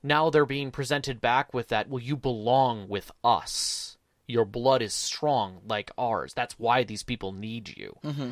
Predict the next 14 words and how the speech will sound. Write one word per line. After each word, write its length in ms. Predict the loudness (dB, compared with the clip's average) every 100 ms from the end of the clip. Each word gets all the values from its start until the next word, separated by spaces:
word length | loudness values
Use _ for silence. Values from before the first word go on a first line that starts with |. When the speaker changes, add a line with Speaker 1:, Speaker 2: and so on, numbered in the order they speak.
| -8
Speaker 1:
Do 80 | -8
Speaker 2:
mm-hmm. 80 | -6
Speaker 1:
you 100 | -6
stay 460 | -4 -2 0 0 0
with 240 | -4 2
them, 320 | 2 2 -4 -14 _ _ _ _ _
or 120 | 2
do 120 | 2 0
you 80 |
start 320 | -2 4 4 2
following 640 | -2 0 2 0 -2 -4
this 200 | -4 -4
new 100 | -6
path? 640 | -6 -6 -6 -8 -20 -20